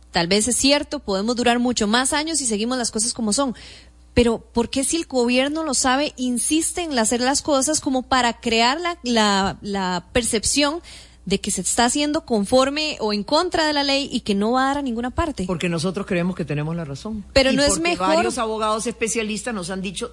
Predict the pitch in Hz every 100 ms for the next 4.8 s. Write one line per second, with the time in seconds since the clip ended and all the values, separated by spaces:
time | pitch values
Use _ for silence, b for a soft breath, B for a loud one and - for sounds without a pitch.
0 | - - 196 185 190 214 - 165 135 117
1 | 214 202 139 B B 208 175 170 - 247
2 | 170 233 220 220 226 208 214 - 214 214
3 | 226 185 190 165 170 196 196 214 202 151
4 | 139 220 220 175 123 - -